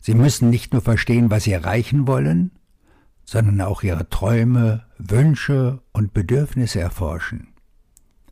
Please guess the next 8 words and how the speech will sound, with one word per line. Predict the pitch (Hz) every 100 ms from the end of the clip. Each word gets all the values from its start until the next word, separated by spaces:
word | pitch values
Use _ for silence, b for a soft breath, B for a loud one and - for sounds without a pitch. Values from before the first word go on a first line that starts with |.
| b b b b b 117
Ihre | 113 113
Konkurrenten | 127 117 117 127 160 - 151
können | - 120
die | 110
Schmerzen | 101 - 90 117 - 123 110
eines | 113 104 -
Kunden | 120 113
beseitigen, | 104 95 123 139 120 82